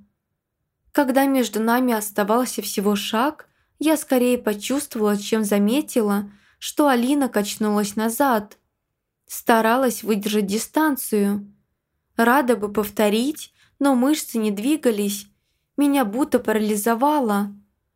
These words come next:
Как кролик, загнанный в угол и понимающий, что бежать некуда. Зажмурившись, я вдохнула полную грудь его запаха. Не знаю уж, от пиджака на моих плечах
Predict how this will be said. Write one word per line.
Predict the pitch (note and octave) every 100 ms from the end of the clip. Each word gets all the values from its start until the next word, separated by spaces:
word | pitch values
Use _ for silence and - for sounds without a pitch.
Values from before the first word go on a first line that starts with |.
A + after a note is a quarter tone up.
| _ _ -
Как | C#4+ C#4
кролик, | - A#3 C4+ C4+ A3
загнанный | G3+ A3+ A#3+ A3+ G#3+ G3+
в | F#3+
угол | B3 D4+ B3+ A3 - _ _ -
и |
понимающий, | D#4 C#4+ B3+ A#3+ B3+ B3+ - G#3
что | -
бежать | G#3 G#3 G3+ G#3
некуда. | A#3 C#4 D4 A#3+ G3+ G3+ G3+ - _ _ _ _ _ _ _ _ _ -
Зажмурившись, | B3+ C4+ A3+ A#3 C#4 D#4 C4+ - G#3 -
я | A3
вдохнула | G3+ G#3+ G3+ A#3 C4+ A3+
полную | A3+ A#3+ A3 G#3
грудь | F#3+ B3 B3
его | G3+ G#3
запаха. | G#3 C4+ C#4 A3+ G#3 G#3 G3 G3+ - _ _ _ _ _ _
Не | A#3+ A#3
знаю | G#3 A3+ B3+ D4 A#3+
уж, | G#3+ G#3 - - _ -
от | B3+ -
пиджака | A#3 A3 A3+ A3 C4
на | B3
моих | A3 G#3+ G3+
плечах | G#3 G3+ - A3+ D4 C#4+